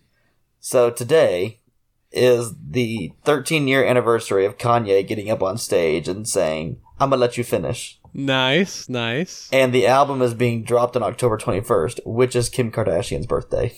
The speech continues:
Speaker 2: Oh my goodness. Thirteen years, you say? S-, two thousand nine.
Speaker 1: Yeah, that was two thousand nine.
Speaker 2: That was when my, my car was born.
Speaker 1: Wow.
Speaker 2: <laughs> And who knows when the car will die. But, uh,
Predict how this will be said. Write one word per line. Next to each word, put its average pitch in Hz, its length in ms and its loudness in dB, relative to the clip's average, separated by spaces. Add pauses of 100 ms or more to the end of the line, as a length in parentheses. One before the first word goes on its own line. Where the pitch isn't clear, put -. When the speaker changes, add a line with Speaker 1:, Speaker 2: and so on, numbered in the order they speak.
(240)
Speaker 2:
Oh 135 200 -2
my 120 420 -8
goodness. - 480 -16 (640)
Thirteen 226 480 2
years, 180 420 2
you 127 120 -2
say? 107 480 -4 (120)
S-, - 680 -12
two - 180 -8
thousand 165 440 0
nine. 139 480 2
Speaker 1:
Yeah, 98 80 -12
that 123 80 4
was 127 120 0
two - 80 -2
thousand 123 300 0
nine. 110 400 -2
Speaker 2:
That 131 140 -4
was 135 120 -2
when 147 140 -2
my, 135 320 0
my 127 240 -4
car 143 420 -2
was 143 200 -2
born. 123 560 -2 (1400)
Speaker 1:
Wow. 131 400 2
Speaker 2:
<laughs> 101 40 -2 (1000)
And 123 280 -2
who 139 160 2
knows 156 320 0
when 147 360 -2
the 139 80 0
car 147 280 0
will 135 100 0
die. 135 280 2 (380)
But, 165 280 2
uh, 160 580 4